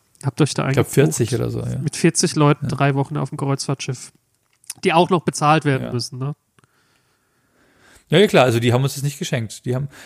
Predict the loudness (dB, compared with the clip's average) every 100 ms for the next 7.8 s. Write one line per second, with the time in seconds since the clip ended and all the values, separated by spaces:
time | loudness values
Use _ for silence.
0 | -12 -8 -4 -2 -2 -2 -2 0 0 -2
1 | -4 0 0 0 -4 -4 -6 -4 -4 -2
2 | -2 -4 -12 -20 -8 -2 0 2 2 2
3 | 2 2 2 4 2 0 2 0 2 2
4 | 2 2 0 2 2 4 4 2 0 0
5 | -2 0 0 2 0 0 -2 -4 -10 -12
6 | -16 -20 -20 -4 -2 0 0 0 0 2
7 | 4 4 0 -2 -4 0 0 2